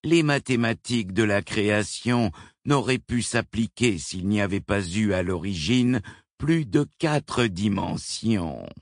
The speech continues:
Naturellement, tout ce qui deviendra plus tard notre univers dans le continuum de l'espace-temps est contenu dans le point minuscule qui diffuse cette lumière insoutenable.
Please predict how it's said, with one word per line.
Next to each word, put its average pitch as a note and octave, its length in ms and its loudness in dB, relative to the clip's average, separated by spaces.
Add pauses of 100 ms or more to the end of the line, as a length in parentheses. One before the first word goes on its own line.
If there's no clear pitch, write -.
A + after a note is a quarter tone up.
(1040)
Naturellement, A#2 920 2 (300)
tout D3 180 2
ce - 160 -2
qui A2 280 0
deviendra G#2 580 2
plus - 240 -2
tard G#2+ 260 2
notre G2 280 -4
univers G#2+ 560 0
dans F#2 160 -4
le F#2+ 160 -2
continuum G2+ 840 0
de E2+ 80 -4
l'espace-temps G2 1040 -4 (480)
est D#3+ 160 6
contenu B2+ 640 0
dans G#2+ 160 2
le A2 160 2
point A2 260 0
minuscule A#2+ 1600 -2 (380)
qui C3 200 2
diffuse A2 720 0
cette G#2 380 -2
lumière G#2 580 2
insoutenable. F#2+ 1300 -4